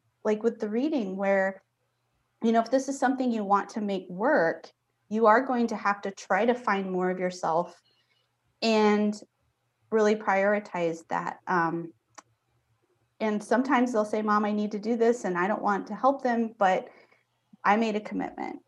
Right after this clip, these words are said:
And in the end, it's not their fault. They didn't, <laughs> they didn't ask for any of this, they're children. So I need to kind of buck up. And then finally, I have more than one child. So I have no problem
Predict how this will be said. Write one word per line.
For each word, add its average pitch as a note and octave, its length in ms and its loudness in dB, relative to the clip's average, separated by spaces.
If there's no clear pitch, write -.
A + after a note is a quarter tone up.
And G#3+ 140 2
in A3+ 140 2
the A3 180 0
end, A3 440 2
it's G#3+ 180 -6
not G#3+ 220 6
their G3+ 180 4
fault. G3+ 420 2
They G#3+ 160 0
didn't, A#3 580 0
<laughs> - 260 -20
they C4 120 12
didn't D4+ 180 4
ask A#3+ 300 2
for G#3 100 -2
any F#3 160 -2
of F3 80 -2
this, F#3+ 200 -4
they're G3 180 -4
children. - 600 -6
So - 200 4
I F#3+ 120 6
need G#3 180 -4
to G3 60 -4
kind F3+ 240 -2
of E3+ 100 -4
buck - 240 -4
up. E3 300 -2
And A#3 140 4
then C#4 200 6
finally, D4 680 4
I C4 140 8
have G4+ 280 6
more C4 180 4
than A#3+ 120 2
one G#3 160 0
child. A#3 580 -2
So A#3+ 100 -2
I D#4 120 6
have G#3 180 4
no G#3+ 320 4
problem G#3 680 2